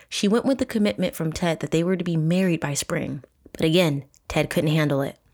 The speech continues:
He hurried back to Liz, who had returned from her trip to Utah. Ted said,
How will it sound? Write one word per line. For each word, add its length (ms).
He 140
hurried 340
back 200
to 100
Liz, 320
who 100
had 120
returned 380
from 100
her 140
trip 220
to 60
Utah. 420
Ted 200
said, 260